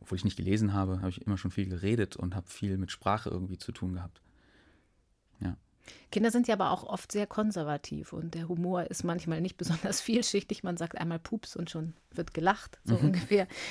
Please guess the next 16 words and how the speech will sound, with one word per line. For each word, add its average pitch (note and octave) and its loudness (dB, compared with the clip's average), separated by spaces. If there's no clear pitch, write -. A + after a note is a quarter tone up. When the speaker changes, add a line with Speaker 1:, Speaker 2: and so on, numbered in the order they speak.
Speaker 2:
Wie A#3+ 4
viel B3+ 6
Kunst C#4+ 6
und A3 2
wie B3+ 6
viel B3+ 4
zum A3+ 2
Beispiel G#3+ 2
so G3+ 0
subtilen A#3 2
Humor G#3+ 0
verträgt - -8
ein D#3 -4
Kinderbuch? E3 -8
Speaker 1:
Also F#2+ -6
ich - -6